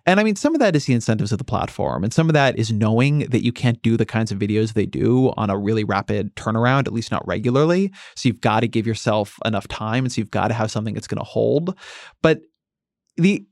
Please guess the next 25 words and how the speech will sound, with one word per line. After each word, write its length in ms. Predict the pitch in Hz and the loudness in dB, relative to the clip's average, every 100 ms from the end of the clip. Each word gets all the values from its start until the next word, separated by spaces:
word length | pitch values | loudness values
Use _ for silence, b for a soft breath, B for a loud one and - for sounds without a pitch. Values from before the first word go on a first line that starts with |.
| - | 0
it, 120 | 359 | 2
it, 120 | 208 - | 2 2
it's 140 | 202 | 0
been 160 | - 208 | 0 0
so 220 | - 311 | 2 2
interesting 260 | 247 - 165 | 2 2 2
to 60 | |
see 160 | - 143 | 2 2
things 200 | 135 123 | 2 0
like 140 | 107 | 0
that. 180 | 113 117 | 2 2
I 40 | 113 | 2
mean, 180 | 117 | 0
t-, 240 | 101 131 135 | -4 -4 -2
the 140 | 127 | -2
Today 240 | - 117 107 | 0 0 0
Explained 560 | - - 170 165 147 | -2 -2 2 2 0
team 280 | - 151 131 | 0 2 2
has 140 | 120 | 2
interpreted 460 | 113 - 117 117 113 | -2 -2 0 0 2
us 180 | 113 - | 0 -2
in 100 | 104 | -2
a 60 | |
different 260 | - 135 123 | 0 0 2
direction. 640 | 113 113 - 123 113 110 | 2 2 0 0 0 -2